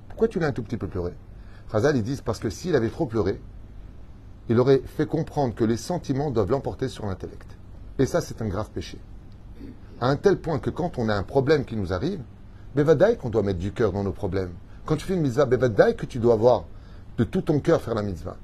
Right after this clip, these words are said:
Mais ne te laisse jamais aveugler dans les hiérarchies. Parce que si tu pars du bas vers le haut, par contre, ça devient kaved, kaf, lamed du cœur,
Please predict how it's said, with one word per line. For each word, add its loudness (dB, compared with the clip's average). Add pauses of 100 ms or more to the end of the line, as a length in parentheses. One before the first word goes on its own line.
(360)
Mais 4
ne 4
te 0
laisse 4
jamais 2
aveugler 2
dans -2
les 2
hiérarchies. -4 (340)
Parce 4
que 0
si -6
tu -8
pars 4
du 0
bas 8
vers 6
le 8
haut, 8
par 0
contre, -2 (240)
ça 0
devient 4
kaved, 8
kaf, 6 (320)
lamed 4 (160)
du -2
cœur, 6